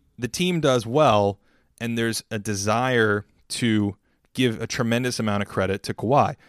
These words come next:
It also goes back to star counting, which is a, a concept I discussed in my book. Too many players for the Raptors are below a threshold for people.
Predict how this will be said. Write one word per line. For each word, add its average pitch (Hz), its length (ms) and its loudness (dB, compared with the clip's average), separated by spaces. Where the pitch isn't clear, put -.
It - 80 -4
also 185 240 2
goes 143 160 2
back 117 220 -2
to 101 100 -6
star 120 320 2
counting, - 440 -6
which - 160 -6
is 98 120 -4
a, 101 140 -2
a 104 80 -8
concept 104 480 -2
I 95 80 -2
discussed 95 420 -4
in 95 100 -4
my 90 140 -6
book. 90 380 -8
Too - 180 0
many 196 220 4
players 151 400 0
for - 140 -6
the 104 120 -2
Raptors 117 580 -2
are 117 120 2
below 113 480 4
a 113 60 4
threshold 113 600 0
for 95 140 -4
people. - 400 -10